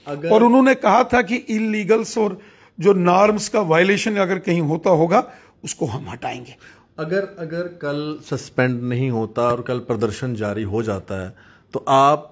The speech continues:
Speaker 1: भी वहां पर जाएंगे इस बात
Speaker 2: देखो,
Speaker 1: को लेकर कि भाई टोल सस्पेंड होना चाहिए, क्योंकि आप पब्लिक के नेता हैं।
Speaker 2: देखिए, मेरी बात
Speaker 1: तो
Speaker 2: सुनिए।
Speaker 1: क्योंकि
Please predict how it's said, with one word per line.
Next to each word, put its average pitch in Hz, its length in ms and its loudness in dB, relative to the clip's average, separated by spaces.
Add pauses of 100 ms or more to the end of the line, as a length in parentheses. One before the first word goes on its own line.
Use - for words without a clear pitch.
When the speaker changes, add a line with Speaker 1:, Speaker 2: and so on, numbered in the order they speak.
(480)
Speaker 1:
भी 131 260 -4
वहां 120 320 -6
पर 113 180 -4
जाएंगे 123 640 -2 (180)
इस 127 200 -6
बात 113 200 0
Speaker 2:
देखो, 113 160 0
Speaker 1:
को 123 60 4
लेकर 117 360 -2
कि 120 180 -6
भाई 113 180 -2
टोल 110 300 -2
सस्पेंड 113 400 -8
होना 101 220 -6
चाहिए, 101 120 -8
क्योंकि 151 160 -4
आप 139 160 2
पब्लिक 131 280 0
के 147 80 0
नेता 123 280 -2
हैं। 120 80 -2
Speaker 2:
देखिए, 254 160 -4
मेरी 220 160 -4
बात 170 160 -6
Speaker 1:
तो 160 80 -2
Speaker 2:
सुनिए। 156 160 -6
Speaker 1:
क्योंकि 175 400 -10